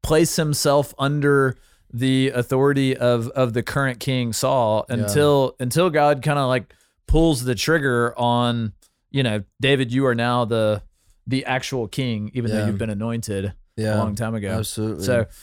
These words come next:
Speaker 1: so it's interesting, you know, with, with Jonathan, I mean, uh, I, I think of Proverbs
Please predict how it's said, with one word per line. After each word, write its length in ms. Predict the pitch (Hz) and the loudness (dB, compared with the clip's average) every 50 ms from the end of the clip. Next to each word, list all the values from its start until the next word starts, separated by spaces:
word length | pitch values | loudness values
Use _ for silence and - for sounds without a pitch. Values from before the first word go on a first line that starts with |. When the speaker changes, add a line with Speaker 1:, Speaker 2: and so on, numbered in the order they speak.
| - - _ | -20 -18 _
Speaker 1:
so 120 | - - 196 | 0 2 2
it's 160 | 196 - - | 4 4 2
interesting, 480 | 262 254 226 226 175 - 196 170 160 160 | 0 0 0 -2 0 0 0 0 -2 -2
you 100 | 165 185 | 0 2
know, 120 | 190 170 | 2 4
with, 200 | 156 165 156 123 - _ | 4 2 0 -2 -4 _
with 200 | 156 156 165 151 123 | -2 0 0 0 2
Jonathan, 560 | - 160 151 160 175 180 160 - 165 143 135 | 2 0 2 2 0 0 0 0 0 0 0
I 60 | 131 | 0
mean, 320 | 131 135 135 135 131 123 113 _ _ _ _ _ _ - | 0 -2 -2 -2 -2 -4 -6 _ _ _ _ _ _ 0
uh, 300 | 135 135 135 127 123 123 - | 2 4 6 6 4 4 2
I, 260 | 135 143 - - 131 | 0 -2 -2 -2 -4
I 40 | 135 | -2
think 220 | - 170 165 139 | -2 -2 0 0
of 160 | 151 127 104 | 0 0 0
Proverbs 760 | - - 135 131 131 127 131 127 123 120 110 107 - - - - | 2 4 4 4 4 4 2 2 2 0 -2 -6 -8 -8 -10 -12